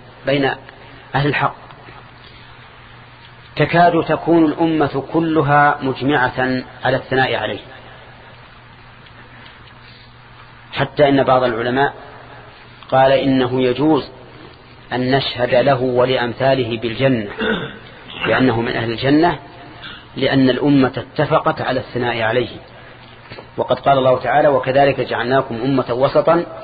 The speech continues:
لتكونوا شهداء على الناس".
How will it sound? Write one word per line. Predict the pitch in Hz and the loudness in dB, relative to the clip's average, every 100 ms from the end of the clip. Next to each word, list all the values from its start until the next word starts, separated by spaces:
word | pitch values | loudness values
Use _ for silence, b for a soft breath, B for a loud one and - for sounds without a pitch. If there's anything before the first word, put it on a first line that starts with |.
| - - - - - | -18 -20 -20 -18 -8
لتكونوا | 120 127 - 139 151 165 - - - - - - | -4 -2 0 4 4 4 0 -10 -20 -20 -20 -8
شهداء | 127 123 127 139 | -4 0 2 2
على | 127 120 | 2 -2
الناس". | 120 117 120 123 - | -2 -2 -4 -4 -12